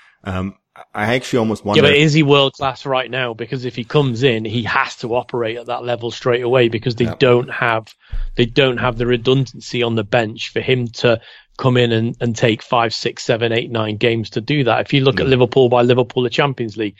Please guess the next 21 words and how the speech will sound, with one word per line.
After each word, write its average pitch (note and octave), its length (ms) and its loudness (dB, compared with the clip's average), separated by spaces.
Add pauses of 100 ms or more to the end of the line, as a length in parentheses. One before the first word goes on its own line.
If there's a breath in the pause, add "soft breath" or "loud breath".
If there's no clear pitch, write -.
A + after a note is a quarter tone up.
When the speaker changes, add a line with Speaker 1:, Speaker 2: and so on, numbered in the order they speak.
(180 soft breath)
Speaker 2:
it's - 80 -20
because A#2+ 240 -4
Alisson B2+ 440 2
came A2 240 -4
in A2 100 -4
and A2 140 -8
played A2 240 -2
at B2+ 80 -2
a A2 60 0
world A2+ 320 4
class - 260 -4
level A2 240 -6
straight A#2 380 0
away. A2+ 300 2 (380 soft breath)
Um, A#2+ 200 -6 (560)
um, A2+ 360 2 (560)
Bayern C3+ 320 2
Munich B2+ 320 2
need B2 460 0
that A2+ 240 0
now. A#2 380 -2